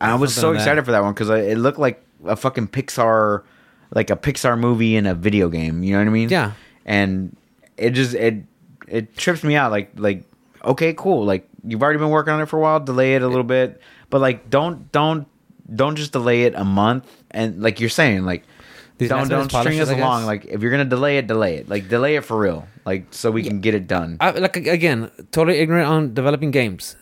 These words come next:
Speaker 2: but I figured, like, a small team, I figured they'd be like, "Okay, we got things ready to roll. This is our date, whatever." I mean, I could see the delays a lot more frequent with, you know, the triple A titles where they gotta cram as much as possible,
Speaker 1: Those
Speaker 2: get
Speaker 1: are
Speaker 2: all
Speaker 1: the
Speaker 2: this
Speaker 1: ones that
Speaker 2: polish,
Speaker 1: don't.
Speaker 2: get all the, but, like, I see more delays in those.
Speaker 1: Really?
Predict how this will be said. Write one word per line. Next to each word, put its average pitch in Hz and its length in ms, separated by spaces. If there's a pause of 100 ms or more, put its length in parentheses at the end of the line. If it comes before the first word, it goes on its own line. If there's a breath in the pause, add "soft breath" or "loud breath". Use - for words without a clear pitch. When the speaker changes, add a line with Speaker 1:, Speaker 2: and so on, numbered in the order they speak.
(120)
Speaker 2:
but 160 140
I - 20
figured, 214 220
like, 180 100
a 156 60
small 160 260
team, 170 600 (340)
I 139 100
figured 143 300
they'd 131 60
be 135 60
like, 123 120
"Okay, 156 180
we 131 80
got 120 140
things 113 160
ready 127 180
to 123 60
roll. 170 240
This 143 160
is 123 40
our 113 140
date, 151 400 (160)
whatever." 123 280
I 151 80
mean, 165 200 (320)
I 214 60
could 233 200
see 214 440
the 175 160
delays 147 600
a - 200
lot 139 200
more 165 140
frequent 160 800
with, 123 360 (140)
you 143 100
know, 127 60
the 107 80
triple 151 300
A 143 100
titles 139 360
where 117 220
they 117 120
gotta 123 160
cram 127 360
as 110 140
much 123 220
as 101 100
possible, 127 520
Speaker 1:
Those 104 120
Speaker 2:
get - 20
Speaker 1:
are 117 60
Speaker 2:
all 123 60
Speaker 1:
the 104 60
Speaker 2:
this 92 40
Speaker 1:
ones 90 100
that - 60
Speaker 2:
polish, 131 320
Speaker 1:
don't. 135 100
Speaker 2:
get 135 100
all 127 80
the, 110 100
but, 98 760
like, 127 240
I 123 140
see 160 180
more 131 360
delays 104 420
in 92 80
those. 92 220
Speaker 1:
Really? 143 300